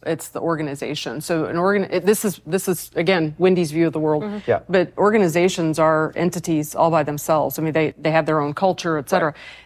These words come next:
Speaker 1: They are made up of people, but there's, there's, they are a specific entity in and of themselves. And I think that, that, that idea that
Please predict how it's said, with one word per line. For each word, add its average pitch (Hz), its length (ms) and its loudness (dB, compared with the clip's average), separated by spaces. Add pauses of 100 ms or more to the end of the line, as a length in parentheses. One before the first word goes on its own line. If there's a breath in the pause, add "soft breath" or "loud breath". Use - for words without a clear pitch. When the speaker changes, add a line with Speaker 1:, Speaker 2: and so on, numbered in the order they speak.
Speaker 1:
They 190 180 2
are 175 80 4
made 175 260 4
up 196 160 2
of 151 120 -2
people, 139 400 -4
but 147 300 0
there's, 160 440 -2
there's, 156 260 -2 (440)
they 175 180 0
are 165 160 2
a 151 120 0
specific 156 880 -8
entity 160 400 -4
in 160 80 -2
and 151 140 -4
of 143 100 -8
themselves. - 540 -12 (300)
And 180 120 2
I 165 140 2
think 165 320 -4 (1080 loud breath)
that, 170 320 0
that, - 420 0 (200)
that 160 220 2
idea 165 600 2
that 156 420 0